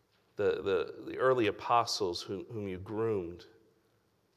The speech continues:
I, I, I think about how I've fallen short.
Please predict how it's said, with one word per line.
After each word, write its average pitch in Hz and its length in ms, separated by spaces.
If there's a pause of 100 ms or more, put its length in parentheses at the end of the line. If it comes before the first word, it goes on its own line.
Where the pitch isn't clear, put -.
(2000)
I, 123 200
I, 123 160 (100)
I 117 40
think 165 300
about 110 440
how 104 360 (280)
I've 110 220
fallen 104 340
short. 87 600